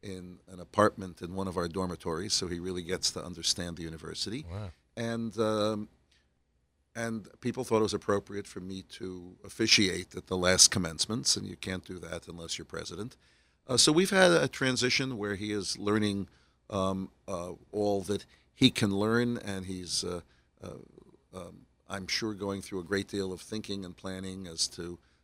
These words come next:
Speaker 1: uh, what's next in terms of Yeshiva University. And, um, uh,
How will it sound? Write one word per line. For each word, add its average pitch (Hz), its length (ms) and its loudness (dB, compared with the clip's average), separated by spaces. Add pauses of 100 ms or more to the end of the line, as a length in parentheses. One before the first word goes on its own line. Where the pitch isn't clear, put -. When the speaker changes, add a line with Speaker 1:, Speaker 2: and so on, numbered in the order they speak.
(140)
Speaker 1:
uh, 90 100 -10
what's 95 420 6
next 101 500 8 (280)
in 98 100 -12
terms 98 320 -6
of 92 120 -2
Yeshiva 90 360 -2
University. 90 640 -8 (420)
And, 113 420 -6 (120)
um, 110 400 -6 (420)
uh, 107 220 -8